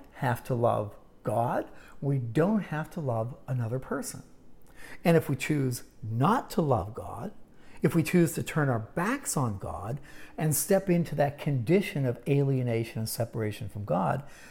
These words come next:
then we begin making very bad choices that result in very bad consequences. Not punishment, but natural consequences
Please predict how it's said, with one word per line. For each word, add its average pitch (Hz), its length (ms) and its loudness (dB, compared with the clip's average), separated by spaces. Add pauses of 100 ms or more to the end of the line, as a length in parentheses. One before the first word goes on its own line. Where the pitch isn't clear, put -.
(240)
then 196 340 4
we 247 100 2
begin 170 460 0
making 135 340 0
very 131 320 0
bad 113 380 -2
choices 220 520 -4 (240)
that 226 120 -2
result 131 580 0 (300)
in 160 200 4
very 131 380 2
bad 110 440 -2
consequences. - 840 -4
Not 202 180 0
punishment, - 520 -4 (680)
but - 160 -4
natural 175 600 0
consequences 117 960 -6